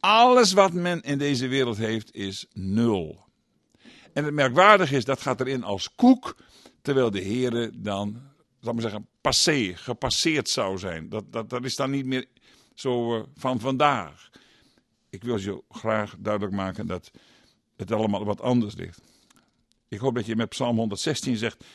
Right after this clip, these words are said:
"Ik heb de Heere lief, want hij, hij hoort mijn stem en mijn smekingen. Want hij heeft zijn oor tot mij geneigd." Honderdvijftien zegt: "Een afgod heeft geen oor." Maar Psalm honderdvijftien zegt: "Maar hij luistert,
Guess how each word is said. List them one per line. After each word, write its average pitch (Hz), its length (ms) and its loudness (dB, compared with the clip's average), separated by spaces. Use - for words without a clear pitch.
"Ik 95 120 -8
heb 117 160 -4
de 98 120 -6
Heere 113 300 -4
lief, 117 420 -6
want 110 280 -8
hij, 107 280 -8
hij 104 200 -8
hoort 117 240 -2
mijn 101 200 -6
stem 110 340 -4
en 104 120 -6
mijn 98 160 -4
smekingen. 110 680 -8
Want 104 180 -8
hij 107 240 -4
heeft 107 260 -4
zijn 98 240 -8
oor 127 400 -2
tot - 180 -8
mij 104 200 -4
geneigd." 95 520 -12
Honderdvijftien 135 580 -2
zegt: 135 260 -6
"Een 120 140 -6
afgod 143 380 -4
heeft 139 260 -4
geen 101 240 -8
oor." 95 320 -12
Maar - 140 -8
Psalm 143 240 -2
honderdvijftien 139 520 -2
zegt: 123 140 0
"Maar 131 120 4
hij 127 140 4
luistert, 147 340 2